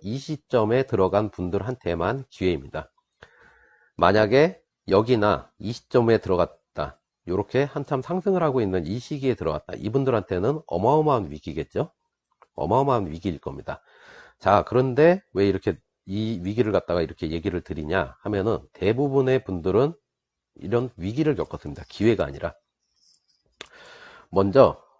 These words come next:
어, 코로나의 고점 직전에 한 이쯤에 해갖고 우리가 들어간 시점을 갖다 한번은 알아보려고 합니다.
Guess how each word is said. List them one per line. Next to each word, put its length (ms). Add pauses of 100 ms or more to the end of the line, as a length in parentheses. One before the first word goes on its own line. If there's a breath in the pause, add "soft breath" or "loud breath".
(120)
어, 540 (880)
코로나의 560
고점 400
직전에 400
한 180
이쯤에 540
해갖고 360
우리가 440
들어간 400
시점을 420
갖다 220
한번은 420
알아보려고 540
합니다. 340